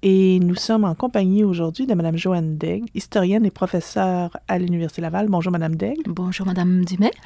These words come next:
Speaker 1: Merci d'être de retour au micro. Donc, cette semaine, nous allons nous intéresser à un autre sujet, mais qui touche toujours les femmes, puisque c'est votre sujet large, votre, de recherche. Un sujet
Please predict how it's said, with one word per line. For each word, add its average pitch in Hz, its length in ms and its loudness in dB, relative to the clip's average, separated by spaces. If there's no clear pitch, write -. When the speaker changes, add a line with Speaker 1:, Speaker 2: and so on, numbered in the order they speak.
Speaker 1:
Merci 220 320 2
d'être 220 440 4
de 180 120 0
retour 190 380 2
au 196 40 6
micro. 285 480 4
Donc, 254 360 2
cette - 280 -4
semaine, 339 260 2
nous 240 100 0
allons 247 180 4
nous 247 120 2
intéresser 202 380 -2
à 254 60 4
un 214 120 6
autre 381 240 0
sujet, 240 380 0
mais 294 80 0
qui - 120 -12
touche 247 180 0
toujours 220 200 2
les 196 120 2
femmes, 320 300 -2
puisque 226 300 -4
c'est 214 160 0
votre 190 240 0
sujet 214 400 2
large, 202 480 4
votre, 175 460 -2
de 180 120 0
recherche. 240 540 -2
Un 196 120 4
sujet 233 320 0